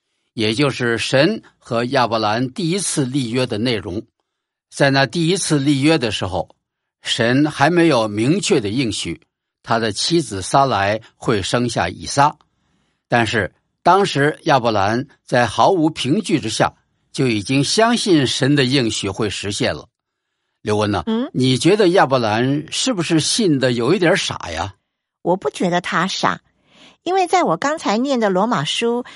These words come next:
Speaker 2: 第四章第十七节那里，保罗写着说，亚伯拉罕所信的是那叫死人复活、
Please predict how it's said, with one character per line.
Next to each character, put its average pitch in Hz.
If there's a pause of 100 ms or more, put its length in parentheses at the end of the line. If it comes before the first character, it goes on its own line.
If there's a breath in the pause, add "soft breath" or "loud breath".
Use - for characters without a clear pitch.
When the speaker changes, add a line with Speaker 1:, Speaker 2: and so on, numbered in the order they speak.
(140 loud breath)
Speaker 2:
第 247
四 240
章 240
第 254
十 -
七 -
节 214
那 202
里， 165 (240 loud breath)
保 180
罗 190
写 -
着 190
说， 254 (340 soft breath)
亚 330
伯 320
拉 330
罕 311
所 147
信 220
的 - (260 soft breath)
是 -
那 294
叫 269
死 190
人 175
复 277
活、 165